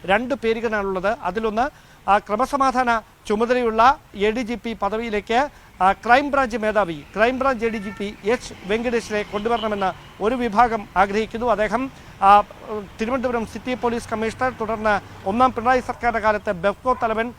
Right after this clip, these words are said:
അതടക്കമുള്ള നിർണായകമായ പദവികൾ വഹിച്ച ഉദ്യോഗസ്ഥനാണ്. സത്യം കേസ് അന്വേഷണത്തിന് നേതൃത്വം നൽകിയ, ദേശീയ തലത്തിൽ ശ്രദ്ധയാകർഷിച്ച കുറ്റാന്വേഷണ മികവിന് നിരവധി പുരസ്കാരങ്ങൾ നേടിയിട്ടുള്ള ഉദ്യോഗസ്ഥനാണ്.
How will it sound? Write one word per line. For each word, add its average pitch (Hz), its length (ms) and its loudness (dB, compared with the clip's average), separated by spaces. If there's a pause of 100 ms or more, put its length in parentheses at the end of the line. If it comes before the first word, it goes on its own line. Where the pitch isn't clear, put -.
(160)
അതടക്കമുള്ള 226 540 2
നിർണായകമായ 220 680 0 (100)
പദവികൾ 226 360 -2
വഹിച്ച 196 300 -4
ഉദ്യോഗസ്ഥനാണ്. 208 800 -2 (300)
സത്യം 262 440 -2
കേസ് 240 220 -2
അന്വേഷണത്തിന് 220 580 -6 (220)
നേതൃത്വം 240 480 -2
നൽകിയ, 220 340 0
ദേശീയ 220 360 -4
തലത്തിൽ 226 380 -4
ശ്രദ്ധയാകർഷിച്ച 220 760 -2 (400)
കുറ്റാന്വേഷണ 254 520 0
മികവിന് 220 760 -2
നിരവധി 247 260 2
പുരസ്കാരങ്ങൾ 254 580 0
നേടിയിട്ടുള്ള 226 420 -2
ഉദ്യോഗസ്ഥനാണ്. 202 640 -2